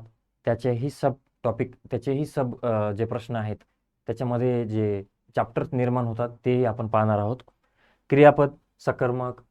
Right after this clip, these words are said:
अकर्मक, भाववाचक. सकर्मक काय असतं, अकर्मक काय असतं, हेही पाहणं गरजेचं आहे. त्याच्यात कर्म प्रेझेंट आहे, नाही आहे, कर्त्यानुसार क्रियापद बदलतं, नाही आहे, हे पण पाहायचं आहे आपल्याला.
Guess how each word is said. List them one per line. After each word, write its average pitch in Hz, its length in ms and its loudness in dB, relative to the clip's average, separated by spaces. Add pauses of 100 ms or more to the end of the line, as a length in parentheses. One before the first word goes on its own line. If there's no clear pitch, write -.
(100)
अकर्मक, 113 680 -6
भाववाचक. 104 800 -4 (500)
सकर्मक 131 420 -2
काय 113 140 4
असतं, 110 320 -6 (120)
अकर्मक 120 460 -6
काय 101 140 0
असतं, 104 340 -8 (420)
हेही 123 200 2
पाहणं 117 340 -2
गरजेचं 107 380 -4
आहे. 101 120 -6
त्याच्यात 110 340 -8
कर्म 113 240 -4
प्रेझेंट 113 380 -4
आहे, 104 140 -6
नाही 104 320 -4
आहे, 101 140 -8 (320)
कर्त्यानुसार 117 520 -2
क्रियापद 113 320 -4
बदलतं, 104 480 -4
नाही 110 240 -4
आहे, 98 100 -10 (420)
हे 131 60 4
पण 135 160 4
पाहायचं 107 300 0
आहे 98 60 2
आपल्याला. 98 320 -4